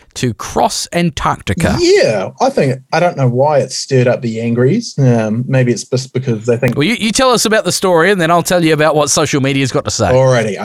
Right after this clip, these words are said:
Speaker 2: okay. So this year, Royal Enfield turns one hundred and twenty years old. It's their one hundred twentieth birthday. They're looking pretty good for that age. Um, and to celebrate, they've decided to send their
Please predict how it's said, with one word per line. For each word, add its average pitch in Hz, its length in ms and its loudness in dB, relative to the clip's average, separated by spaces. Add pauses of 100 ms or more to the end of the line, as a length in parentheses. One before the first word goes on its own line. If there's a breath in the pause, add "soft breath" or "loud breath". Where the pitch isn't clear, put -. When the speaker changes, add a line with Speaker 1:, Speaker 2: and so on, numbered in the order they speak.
Speaker 2:
okay. 101 360 -4
So 127 380 2
this 185 320 0
year, 156 200 4
Royal 160 280 4
Enfield 139 360 0
turns 139 360 0
one 147 400 0
hundred 139 460 -2
and 120 260 -2
twenty 143 640 0 (100)
years 120 520 2
old. 135 420 2
It's - 160 -8
their 120 100 0
one 143 160 0
hundred 107 240 0
twentieth 117 400 0
birthday. 143 400 2
They're 131 140 4
looking 135 220 -2
pretty 202 220 2
good 143 200 0
for 143 100 0
that 135 160 2
age. 202 380 0 (320 soft breath)
Um, 151 320 -4
and 165 160 0
to - 80 0
celebrate, 160 600 2
they've 147 280 2
decided 143 460 0
to 139 100 -6
send 135 340 2
their 127 320 2